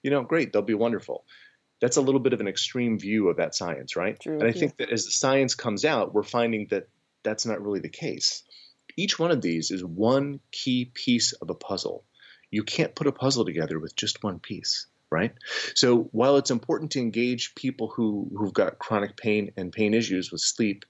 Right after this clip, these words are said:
Speaker 1: in most cases, it's also important to talk about exercise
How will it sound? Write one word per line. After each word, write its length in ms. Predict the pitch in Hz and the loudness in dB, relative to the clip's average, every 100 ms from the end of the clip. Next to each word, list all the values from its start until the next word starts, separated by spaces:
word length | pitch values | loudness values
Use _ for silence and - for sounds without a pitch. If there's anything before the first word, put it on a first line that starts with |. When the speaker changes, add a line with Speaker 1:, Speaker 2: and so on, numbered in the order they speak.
| _ - | _ -6
Speaker 1:
in 120 | 95 | 0
most 220 | 95 90 - | 2 2 0
cases, 500 | 120 - - - - _ - _ | -2 -2 -4 -8 -8 _ -20 _
it's 160 | 113 110 | 2 4
also 280 | 120 - 113 | 4 4 0
important 320 | 110 110 110 | -2 -4 -4
to 40 | |
talk 240 | 104 104 92 | -4 -4 -4
about 180 | 80 | -8
exercise 720 | 85 - 101 - 92 85 87 | -8 -10 -8 -6 -6 -8 -12